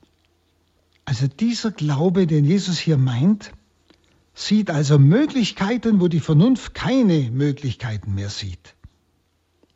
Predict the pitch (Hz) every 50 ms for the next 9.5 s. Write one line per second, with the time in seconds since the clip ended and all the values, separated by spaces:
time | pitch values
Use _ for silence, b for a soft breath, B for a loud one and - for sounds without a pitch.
0 | _ _ _ _ _ _ _ _ 127 113 104 127 135 151 226 269 285 269 262 254
1 | 220 - - - 208 214 220 214 - - 156 208 277 277 269 180 156 123 - -
2 | - 117 123 156 196 196 - 262 277 320 294 - - b b b b b b b
3 | b b b b - 156 156 143 139 - - 147 139 151 226 311 311 233 151 101
4 | - - - - - - - 156 226 262 254 226 220 214 208 190 143 151 143 113
5 | 104 - - 110 - b b b b b 143 143 147 151 147 165 185 233 262 277
6 | 202 156 143 139 117 117 107 107 - _ - 190 180 160 185 247 269 226 156 135
7 | 135 - - 113 101 98 117 - _ _ _ _ _ _ _ _ _ _ _ _
8 | _ _ _ _ _ _ _ - - 185 180 180 175 165 156 160 170 220 247 220
9 | 151 123 113 110 120 131 156 175 180